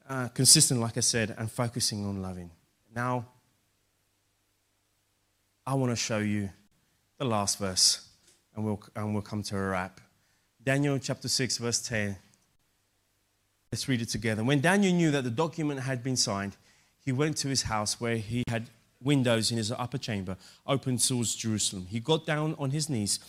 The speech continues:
three times a day and prayed and gave thanks before his God as he had done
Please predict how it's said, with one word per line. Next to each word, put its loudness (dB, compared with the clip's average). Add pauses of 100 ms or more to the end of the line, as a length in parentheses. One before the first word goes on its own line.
(200)
three -2
times 0
a 0
day -2
and 0
prayed 0
and -4
gave 0
thanks -2
before -8
his -2
God -8 (420)
as 2
he 2
had 0
done 0